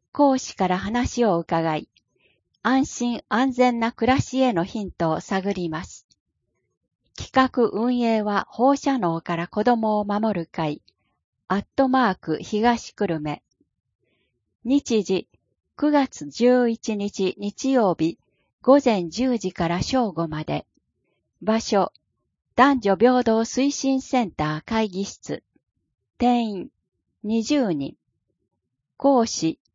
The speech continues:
子ども未来測定所の石丸秀武氏。費用、無料。その他、二歳から未就学児の保育あり。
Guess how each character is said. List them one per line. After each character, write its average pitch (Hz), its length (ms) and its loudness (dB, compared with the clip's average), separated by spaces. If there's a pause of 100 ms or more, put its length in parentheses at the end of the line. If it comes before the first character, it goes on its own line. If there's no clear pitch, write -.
(480)
子 220 160 2
ど 285 160 6
も 269 180 2
未 262 160 0
来 160 280 0
測 - 400 -4
定 240 320 4
所 214 180 0
の 196 260 0
石 277 340 -2
丸 240 260 0
秀 233 320 -2
武 165 300 -4
氏。 - 280 -8 (1160)
費 294 160 4
用、 190 400 2 (200)
無 196 180 0
料。 196 440 2 (640)
そ - 240 0
の 269 160 4
他、 180 280 -2 (580)
二 262 160 2
歳 240 300 2
か 190 160 0
ら 190 120 0
未 220 300 -4
就 277 160 2
学 262 300 2
児 180 120 -2
の 170 120 0
保 233 200 0
育 170 320 -2
あ 175 140 -2
り。 151 220 -6